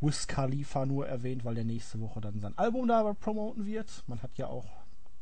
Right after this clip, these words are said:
eh so viel Zeit zu füllen, also warum nicht? <laughs> Ähm,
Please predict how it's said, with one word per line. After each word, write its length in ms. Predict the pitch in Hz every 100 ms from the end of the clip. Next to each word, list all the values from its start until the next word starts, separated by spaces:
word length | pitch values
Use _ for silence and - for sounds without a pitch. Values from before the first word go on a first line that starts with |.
| - - - - - -
eh 180 | - 151
so 120 | 131
viel 220 | 135 123
Zeit 320 | 113 139 135 127
zu 120 | 123
füllen, 360 | - 131 127 120
also 200 | 107 104
warum 260 | 98 98 101
nicht? 320 | 113 - - - - -
<laughs> 60 | - - - - - - - - - -
Ähm, 500 | 160 156 156 156